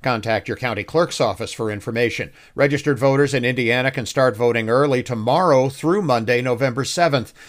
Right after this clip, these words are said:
Election day voting will be at vote centers across each county, and you can vote at the one most convenient for you.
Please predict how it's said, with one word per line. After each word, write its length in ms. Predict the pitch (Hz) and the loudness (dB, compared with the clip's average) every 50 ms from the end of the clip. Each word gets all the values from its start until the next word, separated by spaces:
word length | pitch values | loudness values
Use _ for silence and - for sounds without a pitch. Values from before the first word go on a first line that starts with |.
| - - - | -18 -10 -6
Election 440 | 117 113 117 117 - - 127 113 | -4 -2 -2 -2 -2 -4 -6 -2
day 180 | 107 113 113 110 | 0 0 0 0
voting 340 | 101 113 113 107 104 120 127 | 0 0 -2 0 0 -2 -2
will 140 | 120 107 101 | -2 -4 -2
be 160 | 120 120 110 | -2 -2 -2
at 80 | 101 | -2
vote 260 | 92 107 131 151 165 160 | 0 2 2 2 2 0
centers 380 | - - 113 92 90 95 95 | -4 -6 -6 -4 -6 -8 -10
across 400 | 117 - - 123 110 98 - - | -10 -6 -2 -2 -2 -2 -2 -4
each 180 | 117 107 - - | -6 -6 -6 -4
county, 380 | - 120 117 117 131 135 135 - - _ _ | -4 -2 -2 0 -2 -4 -4 -8 -14 _ _
and 120 | - 98 98 | -12 -10 -10
you 80 | 92 | -8
can 160 | - 107 98 92 | -8 -8 -8 -4
vote 200 | 107 117 113 104 | -2 -2 -2 -2
at 60 | 101 | -4
the 80 | - | -4
one 240 | 113 98 110 113 104 | -4 -4 -4 -4 -2
most 260 | 98 110 110 104 - | -2 -2 -4 -4 -6
convenient 480 | - 120 107 95 127 127 117 107 104 92 | -8 -10 -6 -4 -4 -4 -4 -4 -6 -6
for 120 | - 113 | -6 -6
you. 340 | 110 101 123 135 127 104 82 | -4 -2 -2 0 0 -2 -4